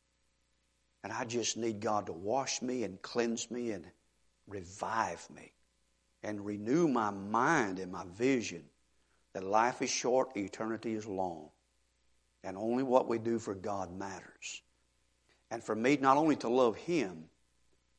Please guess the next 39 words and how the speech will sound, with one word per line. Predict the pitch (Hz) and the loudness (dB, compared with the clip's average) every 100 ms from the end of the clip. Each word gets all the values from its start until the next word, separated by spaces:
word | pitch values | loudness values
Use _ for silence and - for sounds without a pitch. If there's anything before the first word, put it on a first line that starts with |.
| - | -2
but | 117 123 | 0 2
to | - | 0
love | 95 104 131 107 90 | -2 2 2 2 0
you. | 156 160 71 - _ _ _ _ _ _ _ _ _ | 2 2 0 -8 _ _ _ _ _ _ _ _ _
And | 104 | 0
not | 123 151 | 6 8
only | 170 160 | 8 4
to | 139 113 | 2 -2
serve | - 208 185 117 | 4 6 6 4
him, | 113 98 85 92 - _ _ _ - | -4 -6 -8 -14 -20 _ _ _ -8
but | 131 127 | -6 -2
to | 135 | -2
serve | - - 226 175 170 | 0 0 2 0 -2
you. | 233 247 - - _ _ _ _ _ _ _ _ _ _ _ _ | -6 -6 -10 -16 _ _ _ _ _ _ _ _ _ _ _ _
And | 123 | 0
so | 131 143 | 6 8
the | 123 | 10
Bible | 123 180 214 180 160 - - - | 10 10 10 10 8 4 -16 -14
promises, | - 180 160 110 98 95 | 6 10 10 8 -2 -4
and | 107 113 143 | -2 2 4
listen, | 156 104 110 | 4 2 2
God | 123 117 | 2 2
says, | 107 104 | -2 -2
"Look, | 113 90 - _ _ _ _ _ _ - | -4 -6 -10 _ _ _ _ _ _ -2
you | 175 | 4
know | 156 | 4
what | 104 | 4
I | 98 | 2
require | 101 101 - 117 117 | 0 2 4 6 4
of | 110 | 0
you." | 131 170 _ _ _ _ _ _ _ _ - | -4 -6 _ _ _ _ _ _ _ _ -6
He | 123 | -2
says, | 127 117 | 2 4
"I | 120 | 4
want | 143 143 143 | 4 2 2
you | |
to | 120 | 0
do | 120 147 | 2 2
justly, | 127 143 151 165 165 | 4 2 0 -6 -12